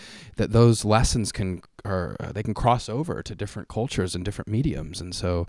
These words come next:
um, y-, yeah, I mean, s-,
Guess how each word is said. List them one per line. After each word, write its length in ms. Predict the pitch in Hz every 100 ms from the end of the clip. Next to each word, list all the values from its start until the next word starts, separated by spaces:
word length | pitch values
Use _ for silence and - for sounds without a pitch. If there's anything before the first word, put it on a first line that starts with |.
| - - - - -
um, 420 | 95 92 90 90 -
y-, 120 | - -
yeah, 280 | 120 127 104
I 80 | 113
mean, 240 | 113 101 - - - -
s-, 160 | -